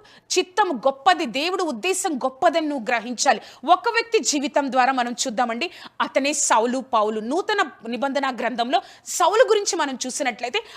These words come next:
అతడు తన అధికారుల కింద దగ్గరకు వెళ్ళి ఆ యొక్క ఎవరైతే యేసుక్రీస్తు ప్రభు అని ఒప్పుకుంటారో వారిని చెరసాలలో వేయడానికి, చంపవేయడానికి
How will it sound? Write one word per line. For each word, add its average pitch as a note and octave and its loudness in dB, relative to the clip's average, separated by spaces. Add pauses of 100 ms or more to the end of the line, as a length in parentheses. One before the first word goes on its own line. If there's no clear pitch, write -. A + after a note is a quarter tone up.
(140)
అతడు G#4 4
తన F4+ 2 (120)
అధికారుల G#4+ 4
కింద C4+ -4
దగ్గరకు C4+ 4
వెళ్ళి C4 2 (300)
ఆ C4 8
యొక్క E4 0
ఎవరైతే E4+ 4
యేసుక్రీస్తు G#4 -2
ప్రభు C#4+ 0
అని G4 6
ఒప్పుకుంటారో D#4 2 (240)
వారిని C4 6 (140)
చెరసాలలో F4 2
వేయడానికి, B3+ 0
చంపవేయడానికి D4 0